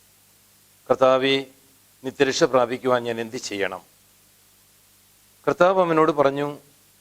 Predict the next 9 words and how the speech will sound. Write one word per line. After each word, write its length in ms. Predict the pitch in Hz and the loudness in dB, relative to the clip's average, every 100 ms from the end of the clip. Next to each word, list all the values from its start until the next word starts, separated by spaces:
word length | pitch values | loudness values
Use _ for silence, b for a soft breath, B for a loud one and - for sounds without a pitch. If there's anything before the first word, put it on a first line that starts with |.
| _ _ _ | _ _ _
"നിനക്ക് 260 | 135 147 143 | -2 0 2
നിയമങ്ങൾ 380 | 151 180 214 202 | 2 2 2 2
അറിയാമല്ലോ, 600 | 156 147 147 139 107 - _ _ _ _ _ _ _ _ _ - | 2 2 0 -2 -6 -10 _ _ _ _ _ _ _ _ _ -4
നീ 120 | 131 | -2
നിയമങ്ങൾ 420 | 135 160 180 208 | 2 2 2 2
പാലിക്കുക." 680 | 196 135 123 120 - 117 101 - _ _ _ _ _ _ _ _ _ _ _ _ _ - | 2 2 0 -2 -10 -8 -8 -8 _ _ _ _ _ _ _ _ _ _ _ _ _ -2
നിത്യരക്ഷ 440 | 151 - 208 196 | 0 2 2 2
പ്രാപിക്കുവാനുള്ള 760 | 220 156 143 139 151 143 139 143 | 2 2 0 0 0 0 2 0
അടിസ്ഥാന 760 | 143 - - 180 180 185 190 | 0 -8 -4 0 2 2 0